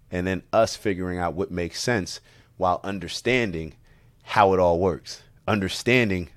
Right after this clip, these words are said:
that the person trying to convince me to go that way gets paid if I go that way,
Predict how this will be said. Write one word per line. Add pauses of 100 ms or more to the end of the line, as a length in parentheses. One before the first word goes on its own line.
that
the
person
trying
to
convince
me (280)
to
go
that
way (420)
gets
paid
if
I
go
that
way,